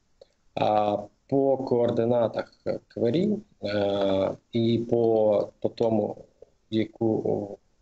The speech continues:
яка їй відома топологія, е, оцього кластера, е, на яких історичних нодах є потрібні дані, і там вже, е, паралельно, е, опрацьовуються ці реквести, далі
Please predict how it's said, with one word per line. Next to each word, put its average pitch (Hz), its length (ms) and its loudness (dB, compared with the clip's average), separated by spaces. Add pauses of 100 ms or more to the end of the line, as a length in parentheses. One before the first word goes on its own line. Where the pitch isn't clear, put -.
(140)
яка 117 360 2
їй 104 240 0
відома 104 560 0
топологія, 101 720 -2 (1500)
е, 101 40 0
оцього 107 440 0
кластера, 147 640 -2 (520)
е, 101 240 -2
на 107 80 2
яких 120 280 -2
історичних 104 540 -4
нодах 104 280 -2 (100)
є 98 180 -2
потрібні 151 480 -4
дані, 165 540 0
і 151 140 -6
там 120 200 2
вже, 113 140 0 (680)
е, 95 440 0
паралельно, 110 600 0 (680)
е, 92 60 -6 (200)
опрацьовуються 104 760 -4
ці - 180 -8
реквести, - 500 -2
далі 117 400 0